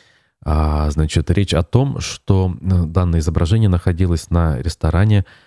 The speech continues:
а, таком, знаете, знаковом месте для Уфы, Мак Хайлендер, э, на улице Мустая Карима, э, ой, как, подождите, на, на Карла Маркса.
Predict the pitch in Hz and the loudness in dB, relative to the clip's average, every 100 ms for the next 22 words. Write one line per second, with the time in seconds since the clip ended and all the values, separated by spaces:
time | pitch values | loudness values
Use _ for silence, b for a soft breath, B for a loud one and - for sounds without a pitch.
0 | B B B - 80 78 78 78 73 65 | B B B -2 0 0 0 0 0 0
1 | 80 - 65 82 85 90 104 95 92 90 | -2 0 -2 0 0 2 2 2 2 0
2 | - 80 85 82 80 - 80 76 82 - | -2 -2 0 -2 -2 -4 -2 0 -2 -2
3 | - 82 78 80 85 101 - _ _ 92 | -2 0 2 2 0 -2 -8 _ _ -2
4 | 82 78 78 76 78 76 80 - 82 78 | 0 2 2 0 -2 -2 -2 -2 -2 -4
5 | - 78 78 - 78 73 - 76 98 104 | -4 -2 -2 -2 -2 -2 -2 0 2 2
6 | 90 B B B B B _ - 78 76 | 0 B B B B B _ 0 2 2
7 | 78 50 80 78 - 78 - _ - 73 | 0 -2 -2 -4 -6 -14 -14 _ -8 -8
8 | - - 76 69 - 69 67 65 65 69 | -10 -6 -6 -6 -10 -8 -8 -10 -14 -16
9 | 64 65 92 80 76 82 87 82 95 110 | -18 _ -20 _ _ -8 -4 0 0 0
10 | 73 - 98 | -4 -2 -4